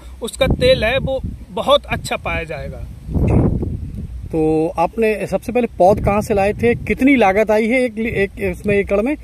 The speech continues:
Speaker 2: और कुल कितने पेड़ आपने लगाए हैं?
Speaker 1: हमने एक एकड़ में पौध, अ,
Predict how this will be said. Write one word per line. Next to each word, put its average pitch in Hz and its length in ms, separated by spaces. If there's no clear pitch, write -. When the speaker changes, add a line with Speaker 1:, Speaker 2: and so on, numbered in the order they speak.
Speaker 2:
और 226 80
कुल 311 200
कितने 247 300
पेड़ 208 200
आपने 165 220
लगाए 127 280
हैं? - 480
Speaker 1:
हमने 233 260
एक 247 340
एकड़ 254 280
में 269 200
पौध, 226 300
अ, 247 200